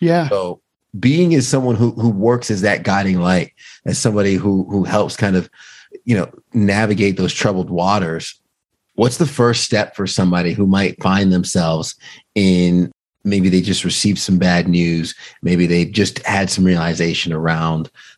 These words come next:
Speaker 2: themselves or their world where things might not turn out how they might have hoped or expected?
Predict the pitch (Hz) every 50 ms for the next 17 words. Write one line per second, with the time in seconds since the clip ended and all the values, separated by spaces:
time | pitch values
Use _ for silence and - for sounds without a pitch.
0 | _ - 85 80 80 82 92 101 104 104 92 - - 95 90 87 87 82 87 85
1 | 78 85 90 92 98 98 92 87 90 98 95 90 85 80 80 78 - _ - -
2 | - _ - 90 90 82 - - - - 123 131 113 95 101 107 107 - 110 104
3 | 98 - - - 110 98 95 90 90 85 - - 85 85 85 85 82 85 85 85
4 | 82 - - 95 98 95 - 92 87 80 - - - - - 80 - _ - -
5 | _